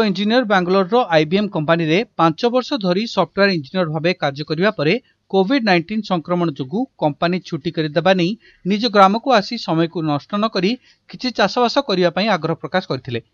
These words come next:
ବିଭିନ୍ନ ଚାଷ ମଧ୍ୟରୁ କୋରିଆର ବାୟୋଫ୍ଲକ୍ ଫିସିଂ କଲ୍ଟିଭେସନକୁ ଆପଣେଇ ନେଇ ଲକଡାଉନ ଓ ସଟଡାଉନ ସମୟରେ ଏହି ପ୍ରକଳ୍ପ ଆରମ୍ଭ କରିଥିଲେ। ଏହି ଚାଷରେ ସେ ଯଦି ସରକାରୀ ପ୍ରୋତ୍ସାହନ ପାଆନ୍ତି, ତେବେ ଅଧିକ ଖର୍ଚ୍ଚ କରି ଅଧିକ ଟାଙ୍କି ପ୍ରସ୍ତୁତ କରି ମାଛ ଚାଷରେ କିପରି ଅଧିକ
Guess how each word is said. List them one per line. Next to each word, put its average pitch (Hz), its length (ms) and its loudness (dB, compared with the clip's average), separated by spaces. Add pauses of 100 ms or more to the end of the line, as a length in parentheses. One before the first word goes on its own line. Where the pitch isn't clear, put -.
(300)
ବିଭିନ୍ନ 185 240 2
ଚାଷ 160 220 0 (120)
ମଧ୍ୟରୁ 180 300 0 (320)
କୋରିଆର 226 360 4 (180)
ବାୟୋଫ୍ଲକ୍ 185 440 6
ଫିସିଂ 202 340 -2
କଲ୍ଟିଭେସନକୁ 175 720 -2 (300)
ଆପଣେଇ 262 420 4
ନେଇ 208 180 0 (260)
ଲକଡାଉନ 185 380 2
ଓ 247 40 -2
ସଟଡାଉନ 170 460 -2
ସମୟରେ 170 240 0
ଏହି 226 140 -2
ପ୍ରକଳ୍ପ 156 300 -6 (100)
ଆରମ୍ଭ 139 240 -2
କରିଥିଲେ। 127 280 -6 (320)
ଏହି 160 100 -2
ଚାଷରେ 180 400 0
ସେ 202 200 -6
ଯଦି 170 240 0
ସରକାରୀ 185 340 0
ପ୍ରୋତ୍ସାହନ 165 380 -2 (100)
ପାଆନ୍ତି, 151 280 0 (340)
ତେବେ 202 160 2
ଅଧିକ 196 280 4 (140)
ଖର୍ଚ୍ଚ 190 200 0 (120)
କରି 202 140 0 (200)
ଅଧିକ 185 200 -4 (140)
ଟାଙ୍କି 160 240 -4
ପ୍ରସ୍ତୁତ 175 320 -6 (100)
କରି 170 160 2 (400)
ମାଛ 170 240 4 (140)
ଚାଷରେ 247 340 0
କିପରି 233 260 -2 (200)
ଅଧିକ 196 240 -2